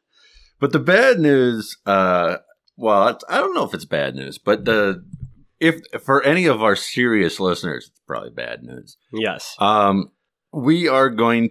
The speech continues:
Speaker 1: to be phasing out Fox Cities Murder and Mayhem. Guaranteed, at least up to the end of the year,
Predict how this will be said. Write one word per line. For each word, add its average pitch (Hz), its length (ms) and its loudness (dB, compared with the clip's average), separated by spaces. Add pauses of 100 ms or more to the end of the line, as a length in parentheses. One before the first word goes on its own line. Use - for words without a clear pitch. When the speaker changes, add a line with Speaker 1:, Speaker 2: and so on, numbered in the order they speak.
(100)
Speaker 1:
to 98 320 -2
be 87 540 -2 (720)
phasing 104 680 0
out 82 420 -8
Fox 76 380 -4
Cities 71 320 -6
Murder 73 380 -6
and 69 100 -12
Mayhem. 69 460 -10 (240)
Guaranteed, 123 1000 0 (220)
at 104 140 0
least 107 420 -2
up 107 160 0
to 104 140 -6
the 95 220 -2
end 90 200 -4
of 92 100 -4
the 85 120 -4
year, 82 460 -6